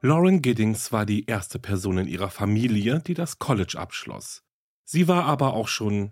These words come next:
vorher der ganze Stolz ihrer Familie, lange bevor sie die juristische Fakultät besuchte.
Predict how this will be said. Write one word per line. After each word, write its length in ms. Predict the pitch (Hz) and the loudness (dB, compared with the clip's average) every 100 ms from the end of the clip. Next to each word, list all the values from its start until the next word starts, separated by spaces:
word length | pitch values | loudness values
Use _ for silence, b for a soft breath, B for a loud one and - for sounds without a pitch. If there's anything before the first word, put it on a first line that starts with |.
| _ | _
vorher 580 | - 107 92 98 - - _ _ _ | -4 -2 -2 -4 -10 -14 _ _ _
der 120 | 101 92 | -10 -6
ganze 360 | 98 98 - | -4 -4 -6
Stolz 400 | - - 95 - | -4 -2 -2 -4
ihrer 180 | 98 92 | -8 -8
Familie, 720 | - 101 113 107 85 73 - - - | -4 0 2 2 -2 -6 -10 -10 -2
lange 340 | 123 107 90 | 0 2 0
bevor 380 | - - 113 92 | -4 -4 -2 -2
sie 100 | 90 | -4
die 120 | 90 | -8
juristische 580 | 95 92 - 95 - 87 | -8 -6 -6 -6 -6 -8
Fakultät 600 | 104 - 95 - 110 117 | -8 -8 -8 -4 -4 -4
besuchte. 540 | 92 - - - - | -8 -10 -14 -16 -16